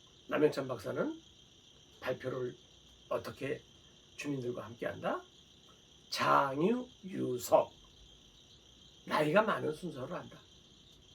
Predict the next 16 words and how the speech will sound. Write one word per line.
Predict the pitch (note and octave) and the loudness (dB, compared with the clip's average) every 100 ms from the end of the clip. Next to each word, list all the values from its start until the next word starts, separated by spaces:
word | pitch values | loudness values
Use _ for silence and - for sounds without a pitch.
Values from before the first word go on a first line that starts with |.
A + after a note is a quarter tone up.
| - | -8
가급적이면 | - - D#3 - E3+ B2+ C#3 D4 F#4 - - - - | -2 2 2 4 4 4 4 4 4 -4 -20 -10 -2
레이디 | C#3 E3 A3+ D4+ | 6 8 8 4
퍼스트. | - - - - - - - - - - - - - - - - - - - - - D3+ | 2 0 -2 -14 -16 -18 -20 -20 -20 -20 -20 -20 -20 -20 -20 -20 -20 -20 -20 -20 -4 4
여성 | D3 D3+ - C4 C4+ - - - | 6 12 12 12 10 -6 -20 -14
어르신부터 | F3 D3 D3+ D3 - - G3+ | 2 4 4 0 -6 -6 -4
먼저 | G3 B2+ C3+ | -2 -4 -4
하게 | D3 C#3 E3 C4+ - - - - - | -4 -2 -2 -2 -6 -20 -20 -16 -6
유도한다. | D3 F3+ D#3+ C3 - - - - - - - - - - - - - - | -2 0 -2 -4 -10 -12 -20 -20 -20 -20 -20 -20 -20 -20 -20 -20 -20 -6
아니, | - C#4+ E3 - - - - | 2 4 4 0 -8 -20 -10
그 | - | 2
마을에 | A#3+ B3+ A#3+ | 8 8 6
처음 | - C#4 D4 | 4 4 6
간 | A3 G3 | 4 4
사람이 | F#3 G3 | 4 4
어떻게 | C#4 - E3 | 2 0 -2
합니까? | A#2 A#2+ F3+ E3 | -2 -4 -4 -6